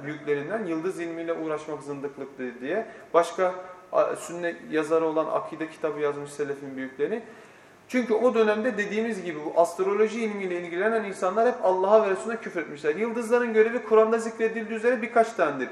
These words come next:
Gök süs olsun diye, şeytanlar taşlansın diye, gece aydınlık olsun diye Allah Subhanahu ve Teala bu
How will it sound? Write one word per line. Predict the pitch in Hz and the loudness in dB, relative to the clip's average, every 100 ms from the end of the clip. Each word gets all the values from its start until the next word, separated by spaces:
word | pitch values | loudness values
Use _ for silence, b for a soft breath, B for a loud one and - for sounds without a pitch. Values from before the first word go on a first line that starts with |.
| - | 6
Gök | 214 220 | 8 8
süs | - 208 - | 2 -8 -4
olsun | 185 180 208 196 | -2 -2 -4 -4
diye, | 170 185 214 B B B | -2 -2 -4 B B B
şeytanlar | - 220 202 208 202 214 214 | 2 6 6 6 4 2 2
taşlansın | 202 190 196 180 180 190 170 | -2 -2 -2 -2 -4 -8 -4
diye, | 226 | -4
gece | 214 220 220 | 0 6 8
aydınlık | 196 190 196 214 185 | 8 4 0 -2 -2
olsun | 175 196 202 | -4 -4 -2
diye | 170 | 2
Allah | 170 196 | 2 0
Subhanahu | - 180 160 151 | -4 -2 -2 -2
ve | |
Teala | 151 147 185 220 - B B B B 165 | -2 -2 -2 -4 -8 B B B B -4
bu | 233 | -2